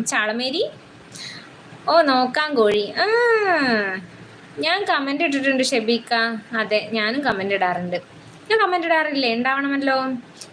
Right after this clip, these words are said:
ശ്രീ, ഞാൻ അത്രക്കാരൻ നഹി, അത് കപ്പറ. ഇനി മനസ്സിലാക്കി, ഞാൻ മനസ്സിലാക്കി വരുന്നേ ഉള്ളൂ, കുറച്ചുകൂടി മനസ്സിലാക്കാനുണ്ട്. എങ്ങനെ വളയ്ക്കാതിരിക്കും?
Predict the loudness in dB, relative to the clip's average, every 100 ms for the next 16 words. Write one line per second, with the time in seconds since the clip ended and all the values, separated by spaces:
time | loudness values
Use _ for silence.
0 | 0 4 4 2 0 0 0 0 -2 0
1 | 0 2 2 2 0 0 0 -2 0 2
2 | 2 0 -2 -2 -2 -2 -2 -2 -2 -2
3 | 0 0 -2 -2 -2 0 0 0 0 0
4 | 0 0 0 2 -2 -2 -4 -2 0 0
5 | -4 -8 -12 -12 -12 -16 -20 -20 -20 -20
6 | -20 _ -20 -20 -20 -20 -20 -20 -20 -14
7 | -10 -2 0 2 2 2 0 0 0 0
8 | 0 -2 0